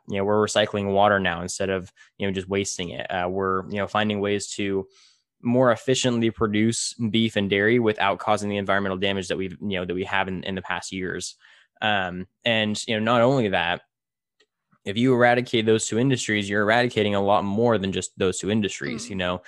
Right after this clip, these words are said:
Speaker 1: there are
Speaker 2: Mm.
Speaker 1: tons of industries that rely heavily on the byproducts of those two industries.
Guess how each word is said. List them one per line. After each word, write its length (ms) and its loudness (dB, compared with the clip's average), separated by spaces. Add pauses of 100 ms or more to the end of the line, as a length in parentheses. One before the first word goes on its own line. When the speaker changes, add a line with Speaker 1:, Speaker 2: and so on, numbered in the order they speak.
(200)
Speaker 1:
there 160 4
are 60 0
Speaker 2:
Mm. 40 -6
Speaker 1:
tons 260 2
of 80 2
industries 440 0
that 80 0
rely 340 2
heavily 380 2
on 140 -2
the 60 -2
byproducts 600 -2
of 40 -10
those 180 -10
two 100 -8
industries. 640 -10